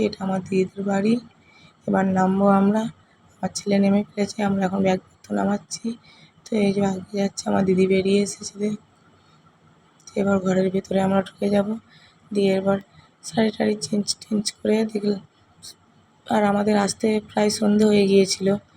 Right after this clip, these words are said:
তো আমার দিদি দেখছি সিমাই করেছিল, এই যে দেখতে পাচ্ছি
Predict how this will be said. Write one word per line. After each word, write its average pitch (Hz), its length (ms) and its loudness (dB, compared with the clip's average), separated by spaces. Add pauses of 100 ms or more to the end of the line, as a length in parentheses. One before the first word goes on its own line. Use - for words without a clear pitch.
(420)
তো - 60 -4 (140)
আমার 202 240 0
দিদি 202 280 -2
দেখছি 208 320 -4 (120)
সিমাই 202 360 2
করেছিল, 196 360 0 (640)
এই - 160 -12
যে 202 140 4
দেখতে 165 200 -10
পাচ্ছি 214 200 -6